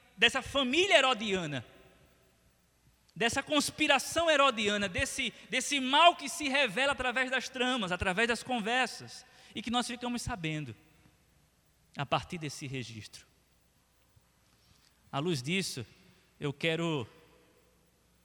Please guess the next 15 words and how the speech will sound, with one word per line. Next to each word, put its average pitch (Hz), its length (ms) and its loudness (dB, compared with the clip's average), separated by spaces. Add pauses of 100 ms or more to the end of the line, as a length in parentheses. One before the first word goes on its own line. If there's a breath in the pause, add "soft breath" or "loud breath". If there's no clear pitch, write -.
(1600)
fazer 147 340 -4
um 175 80 -8
chamado 139 640 -4
especial, 127 880 -6 (2750)
primeiro 156 380 -6
para 160 260 -2
quem 151 220 -10
não 160 340 -8
é 165 240 -8 (800)
crente, 139 680 -6 (1000)
ou 131 80 -12
seja, 127 520 -6 (1000)
para 135 180 -2
aquele 147 400 -8
que 139 480 -10